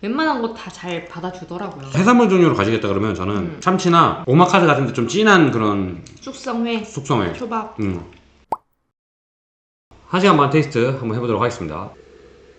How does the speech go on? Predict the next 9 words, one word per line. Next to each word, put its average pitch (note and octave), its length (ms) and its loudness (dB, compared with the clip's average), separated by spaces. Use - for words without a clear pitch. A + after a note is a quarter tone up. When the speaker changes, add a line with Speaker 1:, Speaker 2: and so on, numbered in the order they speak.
Speaker 2:
어, F3+ 360 -6
뭐 F#3+ 240 -2
지금 G3+ 360 4
뭐 F3+ 360 2
딱 - 160 -12
밸런스 G#3 260 4
좋게 D#3 160 -6
잘 C#3+ 140 -2
나네요. G2 340 -2